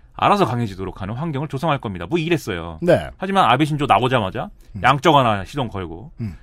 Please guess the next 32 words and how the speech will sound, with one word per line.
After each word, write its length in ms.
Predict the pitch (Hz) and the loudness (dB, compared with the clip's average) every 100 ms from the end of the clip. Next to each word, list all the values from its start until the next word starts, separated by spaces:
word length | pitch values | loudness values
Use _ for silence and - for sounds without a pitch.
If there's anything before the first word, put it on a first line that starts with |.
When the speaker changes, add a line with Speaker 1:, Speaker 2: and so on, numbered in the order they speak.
| - | 0
Speaker 1:
일본 260 | 151 165 | 4 4
중앙은행 400 | 151 147 165 143 131 | 4 2 2 2 0
총재 200 | 208 165 | -2 -4
바꿔버리고 460 | - - 139 110 | -2 0 0 0
자기 160 | 104 110 | -4 -4
맘 140 | 107 | -4
드는 160 | 95 95 | -6 -10
사람으로. 420 | 92 87 78 95 | -10 -12 -14 -16
Speaker 2:
그렇습니다. 460 | 127 76 - - - - - | -12 -12 -12 -14 -18 -20 -4
Speaker 1:
막 200 | 127 110 - - | -4 -4 -14 -6
자산 280 | - 170 | -2 0
매입해버리고 680 | 143 113 139 120 87 - 113 | 0 -2 -4 -8 -10 -16 -10
Speaker 2:
음. 160 | 113 95 - - | -8 -8 -12 4
Speaker 1:
아베노믹스 500 | 120 165 160 156 135 | 6 8 6 2 -2
세계의 340 | 170 190 180 | 0 4 4
화살, 360 | 143 135 127 87 - - - | 4 2 -2 -4 -12 -20 -10
통화, 420 | - 208 160 110 - - | 0 4 4 2 -8 -4
재정, 380 | 135 151 135 104 | 0 4 2 0
구조개혁 500 | - 156 160 131 - | 0 0 2 -2 -4
딱 140 | 139 | -8
들고 200 | 143 135 | -4 0
나와서 460 | 131 95 90 87 160 | 0 0 -4 -14 -14
Speaker 2:
음. 160 | 95 80 - - _ | -14 -16 -18 -20 _
Speaker 1:
큰 180 | - 247 | 2 4
정부 380 | 180 135 107 85 - - - | 4 2 -4 -8 -18 -20 -20
뭐 200 | - 107 - - - - | -20 -20 -20 -20 -20 0
이래버려요. 600 | 170 208 175 113 85 80 _ - | 4 8 8 6 -2 -10 _ -4
Speaker 2:
거품이 400 | - - 160 165 | -2 2 6 6
모자라면 500 | 127 127 139 143 151 | 6 6 6 4 2
더 140 | 131 | -2
큰 220 | 127 180 175 | 0 0 2
거품. 340 | 123 - 107 | 0 0 -4